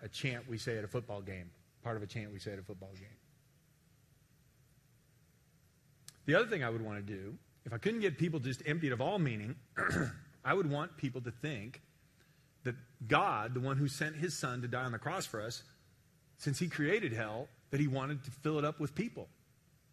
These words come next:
The God is an angry, vengeful God just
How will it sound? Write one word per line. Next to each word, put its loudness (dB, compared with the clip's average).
The 4
God 10
is 4
an 2
angry, 4
vengeful 2
God 0
just -4